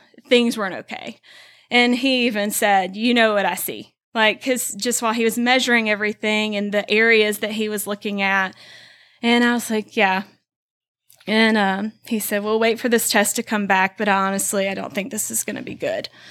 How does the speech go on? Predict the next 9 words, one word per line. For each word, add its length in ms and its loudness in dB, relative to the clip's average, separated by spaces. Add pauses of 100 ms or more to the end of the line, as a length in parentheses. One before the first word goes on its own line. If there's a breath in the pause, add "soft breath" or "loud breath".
(480 loud breath)
And, 480 0
um, 560 -6 (340)
so 500 -8
I 460 4
left 300 2
that 100 6
appointment 480 0
that 180 0
day 500 0